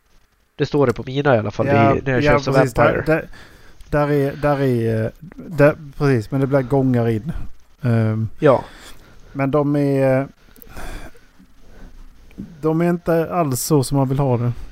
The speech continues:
Speaker 2: Det är inte så jag tänker att det ska vara, utan i så fall hade jag hellre haft det där som du får placera ut dina egna, eh, försvarsverk och sådär, liksom. Det hade jag
Speaker 1: Mm.
Speaker 2: hellre haft i så fall. Sen saknar jag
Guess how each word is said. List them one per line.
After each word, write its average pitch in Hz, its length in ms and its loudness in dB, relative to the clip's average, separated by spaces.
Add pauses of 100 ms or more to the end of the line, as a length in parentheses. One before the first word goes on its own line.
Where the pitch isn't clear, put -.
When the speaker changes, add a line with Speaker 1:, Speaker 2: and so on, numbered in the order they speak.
(120)
Speaker 2:
Det 147 60 0
är - 40 8
inte 143 140 -2
så 160 160 0
jag 147 120 0
tänker 139 280 -2
att 127 60 -4
det 139 80 2
ska 143 140 -4
vara, 135 100 2
utan 127 160 0
i 117 40 0
så 139 120 -2
fall 147 180 0
hade 139 140 2
jag 131 80 2
hellre 135 260 0
haft 131 260 0
det 135 80 -2
där 131 320 2
som 139 240 0
du 131 120 0
får 131 280 0 (320)
placera 147 280 0
ut 127 120 -2
dina 131 260 0
egna, 120 520 0 (1400)
eh, 110 460 0 (640)
försvarsverk 120 920 -2
och - 160 -8
sådär, - 280 -10
liksom. - 240 -10 (440)
Det - 80 -10
hade 120 160 -4
jag 117 80 -2
Speaker 1:
Mm. 117 100 -4
Speaker 2:
hellre 123 120 -6
haft 117 180 -10
i 120 40 -10
så 123 120 -8
fall. 127 120 -8 (1120)
Sen 139 100 0
saknar 160 440 0
jag 143 240 0